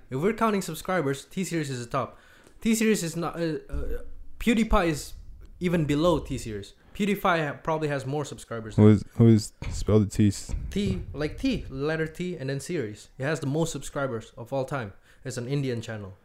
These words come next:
Speaker 2: But when we're talking
Speaker 1: Ooh,
Speaker 2: about
Speaker 1: ooh, hold on, hold on.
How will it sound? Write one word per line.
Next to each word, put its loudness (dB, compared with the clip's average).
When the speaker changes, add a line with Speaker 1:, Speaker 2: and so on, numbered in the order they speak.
Speaker 2:
But -4
when 0
we're 2
talking 12
Speaker 1:
Ooh, 8
Speaker 2:
about 4
Speaker 1:
ooh, 10
hold 10
on, 6
hold 4
on. 0